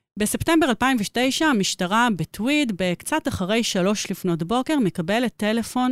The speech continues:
מאישה היסטרית, שמספרת למשטרה שמישהו פרץ אליה הביתה ותקף אותה מינית. המשטרה בטוויד ישר נוסעת לבית שלה.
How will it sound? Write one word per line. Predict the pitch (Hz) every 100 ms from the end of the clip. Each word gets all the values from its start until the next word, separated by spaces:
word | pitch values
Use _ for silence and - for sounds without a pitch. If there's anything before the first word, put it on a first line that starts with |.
| -
מאישה | 196 - 185 - 240 - _ 185
היסטרית, | - - - 214 202 196 202 - - - - -
שמספרת | - 214 - 233 302 330 330
למשטרה | 202 185 - 220 254
שמישהו | - 202 240 285
פרץ | - 185 208 -
אליה | 254 175
הביתה | 165 196 233 269
ותקף | 180 160 - 151
אותה | 185 -
מינית. | 165 160 160 - - _ _ _ _ _ 208
המשטרה | 208 240 233
בטוויד | 220 233 240 214
ישר | 190 208 214
נוסעת | 202 - 190 -
לבית | 156 196 247 -
שלה. | 262 262